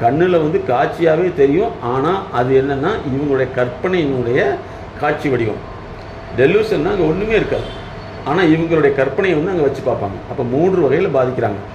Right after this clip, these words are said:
அப்ப அதனால தான் நாங்க என்ன சொல்றோம்னா, இந்த கட்டுக்கதைகளையோ அல்லது இட்டுக்கட்டும் கதையினால் உருவாக்கப்பட்ட திரைப்படங்களையோ இந்த மாதிரி நபர்கள் தவிர்த்துக்கணும் அப்படின்னு சொல்றோம். சரி, தவிர்க்க முடியாத சூழ்நிலை வந்துருச்சுன்னா அந்த மனசுக்குள்ள ஏற்பட்ட அந்த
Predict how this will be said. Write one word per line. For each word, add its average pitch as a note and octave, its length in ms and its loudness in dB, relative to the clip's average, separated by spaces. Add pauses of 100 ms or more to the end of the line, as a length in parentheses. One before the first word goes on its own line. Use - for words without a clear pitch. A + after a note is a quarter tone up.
(300)
அப்ப B2+ 140 -2
அதனால D#3 280 4
தான் F3 100 2
நாங்க C#3 160 -2
என்ன C3+ 120 -2
சொல்றோம்னா, A#2 460 -2 (600)
இந்த A#2+ 140 0 (180)
கட்டுக்கதைகளையோ B2 760 2 (720)
அல்லது D#3 240 2 (100)
இட்டுக்கட்டும் F3 600 0
கதையினால் C#3+ 440 2
உருவாக்கப்பட்ட C3 460 2 (100)
திரைப்படங்களையோ B2 680 0 (800)
இந்த D#3 120 2 (100)
மாதிரி F3+ 240 4
நபர்கள் C#3 420 0
தவிர்த்துக்கணும் A2+ 680 0 (260)
அப்படின்னு B2+ 320 -4
சொல்றோம். - 260 -6 (240)
சரி, B2+ 160 2 (140)
தவிர்க்க F#3+ 340 4
முடியாத E3 320 2
சூழ்நிலை D3+ 320 0
வந்துருச்சுன்னா A2+ 420 -4 (760)
அந்த D#3+ 200 4 (220)
மனசுக்குள்ள E3 480 2 (100)
ஏற்பட்ட B2 280 -2 (420)
அந்த A#2+ 240 -4